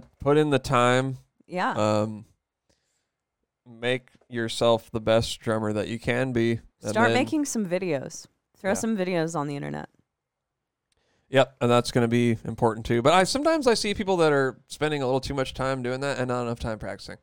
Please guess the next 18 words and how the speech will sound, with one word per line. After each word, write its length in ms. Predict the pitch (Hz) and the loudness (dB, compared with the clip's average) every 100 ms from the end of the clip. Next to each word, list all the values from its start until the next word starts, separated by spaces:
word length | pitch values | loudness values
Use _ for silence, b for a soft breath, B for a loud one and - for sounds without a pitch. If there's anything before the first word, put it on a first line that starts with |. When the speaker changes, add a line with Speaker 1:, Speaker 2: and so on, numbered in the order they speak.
| _ _ | _ _
Speaker 2:
I 120 | 202 | -2
agree. 400 | 202 180 165 - - | -2 -2 -6 -10 -12
Speaker 1:
And 140 | 139 135 | 0 4
I've, 200 | 175 175 - | 4 2 4
I've 220 | 151 196 | 4 4
been 180 | 208 151 _ - | 2 -2 _ 2
actually 300 | 117 - 110 | 2 2 0
guilty 240 | 110 110 | 0 0
of 80 | 107 | -2
that 240 | 104 - - 120 | -2 -4 -8 -16
Speaker 2:
Mm-hmm. 80 | |
Speaker 1:
before, 360 | 101 104 101 - _ _ | -12 -6 -6 -8 _ _
you 80 | 110 | -12
know, 80 | 110 | -8
believe 200 | 110 110 | -6 -6
it 60 | 110 | -6
or 40 | |
not. 200 | 104 98 | -10 -12